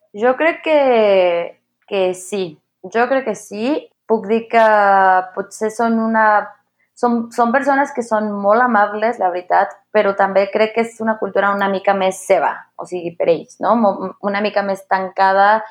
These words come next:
en el sentit que nosaltres, bueno, jo, jo, jo, bueno, des de la meva perspectiva, nosaltres a Mèxic som molt de,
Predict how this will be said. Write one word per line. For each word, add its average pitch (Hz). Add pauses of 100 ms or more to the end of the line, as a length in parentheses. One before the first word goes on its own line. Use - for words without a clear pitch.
(180)
en 226
el 208
sentit 202
que -
nosaltres, 202
bueno, 202
jo, 190
jo, 196 (200)
jo, 190 (720)
bueno, 170
des 165
de 170
la 160
meva 180
perspectiva, 185
nosaltres 185
a 185
Mèxic 185
som 190
molt 180 (360)
de, 202